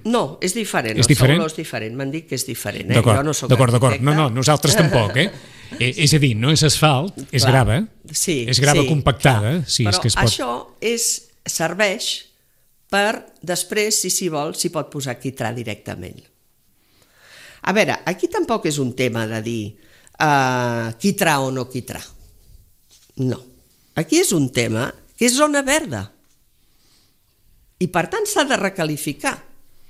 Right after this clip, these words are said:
Speaker 1: No pots utilitzar-la com a aparcament. No pots. El que s'ha fet durant anys és un gran error. Llavors, eh, és, s'ha de replantejar tot el tema degudament, perquè hi ha uns camins, no és tan difícil
Speaker 2: O sigui,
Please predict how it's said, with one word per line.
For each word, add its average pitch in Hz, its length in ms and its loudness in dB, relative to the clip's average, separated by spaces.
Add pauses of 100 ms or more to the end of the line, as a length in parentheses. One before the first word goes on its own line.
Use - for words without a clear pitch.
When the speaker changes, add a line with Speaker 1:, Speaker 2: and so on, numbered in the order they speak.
(300)
Speaker 1:
No 247 240 2
pots 269 320 -4
utilitzar-la 160 920 -2 (420)
com 156 180 -2
a 143 60 -2
aparcament. 113 800 -6 (320)
No 233 320 0
pots. 202 280 -4
El 170 140 -8
que 175 80 -10
s'ha 226 160 -12
fet 269 220 -12
durant 196 340 -2
anys 175 220 -4 (260)
és 233 240 0
un 233 180 -4
gran 233 380 0
error. 123 320 -6 (1200)
Llavors, 156 480 -2 (100)
eh, 202 140 -4 (100)
és, 202 140 -2 (180)
s'ha 240 160 -2
de 285 80 0
replantejar 190 800 -2 (100)
tot 196 160 -4
el 156 160 -2
tema 190 300 -2 (100)
degudament, 165 680 0
perquè - 240 -4
hi 156 100 -2
ha 165 60 -2
uns 160 180 -4
camins, 226 480 -4
no 165 100 0
és 214 140 0
tan 180 240 -2
difícil 135 320 -2
Speaker 2:
O 113 80 8
sigui, 104 300 4